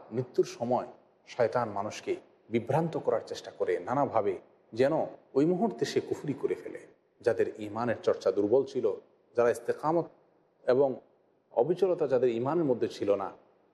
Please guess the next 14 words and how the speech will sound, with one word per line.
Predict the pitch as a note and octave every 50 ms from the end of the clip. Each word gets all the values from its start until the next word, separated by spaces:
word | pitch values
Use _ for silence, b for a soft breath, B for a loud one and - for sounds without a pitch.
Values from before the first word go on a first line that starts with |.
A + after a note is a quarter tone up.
| _ _ _ -
যারা | - D3+ D#3 E3 D#3+
সারা | D3+ - D#3+ D3+ D#3
জীবন | - D3+ D#3 D#3 F#3 F#3+ E3+ B2+ - - _ _ _ -
ইমানে | C3+ C3+ C#3 D#3 E3+ F3 E3
মৃত্যুর | C#3+ C3 C3 - - F3+ D3+
জন্য | C#3+ C3+ C3 B2
যা | A#2+ A#2 A2
যা | A2+ A2
দরকার | A2+ G#2 - - G#2+ F#2+ -
তার | - G2 F#2
কোনোটি | - G#2+ A2 G#2 G#2+
করেননি, | F#2 - G2 G2+ A#2 B2+ B2 A#2 G2+ F2 - - _ _ _ _ _ _
তাদের | - A2 A2 A#2 B2 A#2 A#2+ - - _ _ _ _ _
অনেকেই | - B2 D3 F#3+ G3+ - - D3 G2 F2+